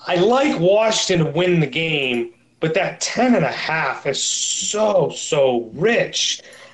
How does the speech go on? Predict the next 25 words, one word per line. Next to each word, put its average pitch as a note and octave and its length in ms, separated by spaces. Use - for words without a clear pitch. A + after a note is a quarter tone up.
I E3+ 240
think B3 320
U G3+ 220
S F#3 200
C G3 280
can D3 180
cover D3+ 480
it. B2+ 300
I'm G3 80
gonna C4 160
lean A3+ 640
U A3 220
S G#3 260
C G3+ 300
plus - 420
the E3+ 80
points, D3+ 760
um, C3 360
but D3 220
I, D3 60
I C#3 80
still - 260
don't A2+ 160
trust - 320
them. A2 160